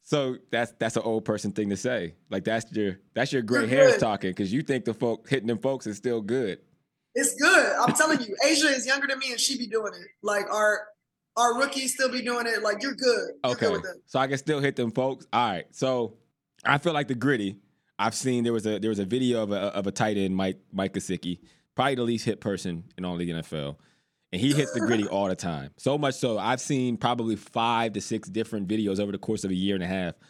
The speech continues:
Speaker 1: of him doing the gritty. And I think that was the moment I was like, "Yo, this is dead." But it's also
Speaker 2: Did he create it? <laughs>
Speaker 1: Huh?
Speaker 2: If he created it, it's okay.
Speaker 1: No,
Speaker 2: If he
Speaker 1: he
Speaker 2: did
Speaker 1: did
Speaker 2: it
Speaker 1: not create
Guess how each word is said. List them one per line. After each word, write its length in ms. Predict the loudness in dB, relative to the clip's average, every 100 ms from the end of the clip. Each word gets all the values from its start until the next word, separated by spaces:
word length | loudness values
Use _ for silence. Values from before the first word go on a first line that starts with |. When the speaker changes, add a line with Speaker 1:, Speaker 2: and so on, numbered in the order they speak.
| _ -8
Speaker 1:
of 100 | -2
him 160 | 0 2
doing 200 | 0 0
the 80 | 0
gritty. 300 | 0 0 0
And 80 | -2
I 40 |
think 220 | -2 -2
that 160 | 0 -2
was 100 | -2
the 60 | -2
moment 320 | 2 2 2
I 60 | 0
was 120 | 0
like, 100 | 0 0
"Yo, 80 | -2
this 160 | -2
is 120 | -4 -6
dead." 460 | -4 -2 -2 -6 -12 _ _ _ _ _ -4
But 120 | -2
it's 120 | 0 0
also 460 | 0 0 0 0
Speaker 2:
Did 80 | -2
he 40 | 0 2
create 20 |
it? 760 | 0 -2 _ -18 -16 -6 -4
<laughs> 60 | 2
Speaker 1:
Huh? 240 | 2 2 0 -8 -20 _ _ _ _ _ _
Speaker 2:
If 140 | -2 2
he 140 | 2
created 480 | 4 2 4 4 6
it, 180 | 4 4
it's 180 | 2 0
okay. 280 | 0 2
Speaker 1:
No, 240 | 4 4 2
Speaker 2:
If 60 |
he 80 | 2
Speaker 1:
he 40 | 2
Speaker 2:
did 60 |
Speaker 1:
did 140 | 2 2
Speaker 2:
it 20 |
Speaker 1:
not 280 | 2 2 2
create 400 | 2 2 2 0